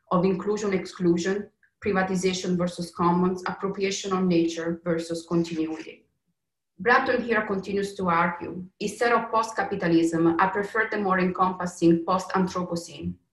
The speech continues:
The latter names not only defines another eco-economic order,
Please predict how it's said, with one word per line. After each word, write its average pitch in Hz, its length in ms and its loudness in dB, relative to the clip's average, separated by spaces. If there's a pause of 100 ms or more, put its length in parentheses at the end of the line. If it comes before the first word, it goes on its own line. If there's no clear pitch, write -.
(520)
The 208 120 4
latter 240 420 6
names 185 600 2
not 196 220 6
only 196 400 2
defines 175 580 4
another 175 600 4
eco-economic 185 1300 -2
order, 175 560 0